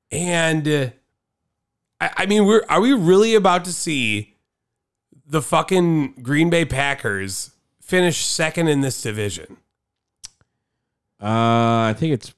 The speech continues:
Speaker 2: pretty likely.
Speaker 1: Oh my God.
Speaker 2: Yeah.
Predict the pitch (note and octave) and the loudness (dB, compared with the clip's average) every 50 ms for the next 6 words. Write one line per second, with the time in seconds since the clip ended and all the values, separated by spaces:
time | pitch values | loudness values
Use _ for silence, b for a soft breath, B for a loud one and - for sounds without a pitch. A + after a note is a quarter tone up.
0 | _ _ _ B2 A#2 A2+ A2 A2 G#2+ G2+ G2+ G2 F#2+ F2+ - F#2+ G2+ G#2+ F#2 - | _ _ _ -6 -4 -2 -2 -2 -2 -2 -2 -4 -4 -6 -10 -14 -16 -16 -18 -20
1 | _ _ _ - G#2+ A#2 C3 C3 A#2 G2 - - - _ _ _ _ - - G#2+ | _ _ _ -12 -8 -6 -6 -6 -6 -8 -10 -12 -14 _ _ _ _ -18 -14 -10
2 | G#2 A2 A#2+ B2+ C3 B2 G#2+ G2 F#2+ F#2 F2 F2+ F2+ F2 F#2+ F#2+ F#2 E2+ F2 | -6 -2 -2 0 0 0 0 0 -2 -2 -6 -8 -10 -10 -10 -10 -12 -14 -16